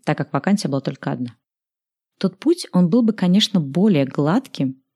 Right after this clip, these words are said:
чем тот, что случился со мной в реальности,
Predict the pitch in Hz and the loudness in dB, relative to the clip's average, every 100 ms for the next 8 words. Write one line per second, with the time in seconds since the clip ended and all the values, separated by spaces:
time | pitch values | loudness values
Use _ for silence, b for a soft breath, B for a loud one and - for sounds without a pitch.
0 | _ - 180 175 180 175 - 156 160 - | _ -4 -2 -2 -4 -4 -6 -8 -6 -4
1 | 160 151 156 156 151 139 165 160 147 135 | -4 -2 0 2 2 2 0 2 2 0
2 | 135 - - | -2 -12 -16